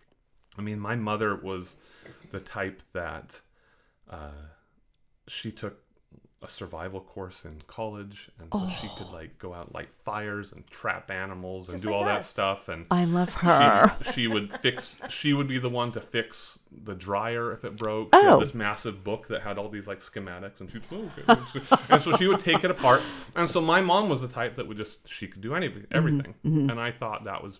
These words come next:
Speaker 1: pretty normal.
Speaker 2: Mm-hmm.
Speaker 1: You know, you just, everyone just does everything.
Speaker 2: Right.
Speaker 1: And so I've
Speaker 3: You didn't
Speaker 1: always
Speaker 3: have anybody's telling you you shouldn't or couldn't.
Speaker 1: No,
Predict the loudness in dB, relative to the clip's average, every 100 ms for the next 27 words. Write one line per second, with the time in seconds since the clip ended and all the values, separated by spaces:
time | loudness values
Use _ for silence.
0 | _ -6 -2 -2 -2 -2 -4 -8 0 4
1 | 6 6 2 -6 -10 -12 -14 -20 _ _
2 | 2 4 4 2 0 -2 -6 -10 -12 _
3 | -4 -2 -4 -6 -12 -8 4 10 10 10
4 | 0 -10 -10 -20 -20 -4 -2 0 -2 -2
5 | 0 2 0 -4 -2 0 2 2 2 2
6 | 0 -2 -2 -2 -2 -6 -8 -4 -2 -2
7 | -2 -4 -6 -8 0 0 0 -4 -6 -2
8 | -2 -2 0 0 0